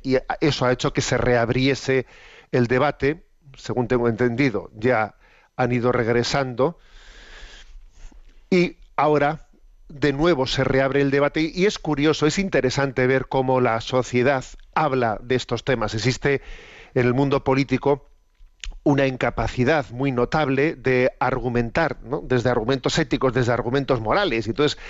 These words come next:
es muy interesante ver de qué manera se, eh, se hace, pues, ese, afirmaciones, ¿no?, de tipo moral.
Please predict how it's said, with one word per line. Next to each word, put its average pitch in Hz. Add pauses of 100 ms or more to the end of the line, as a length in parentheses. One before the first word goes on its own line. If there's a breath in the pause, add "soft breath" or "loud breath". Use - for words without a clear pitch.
(140 loud breath)
es 139
muy 170
interesante 127
ver 131
de 123
qué 143
manera 123
se, 123 (480 loud breath)
eh, 123
se 127
hace, 127
pues, 127
ese, 127 (180)
afirmaciones, 127
¿no?, 180
de 123
tipo 120
moral. 101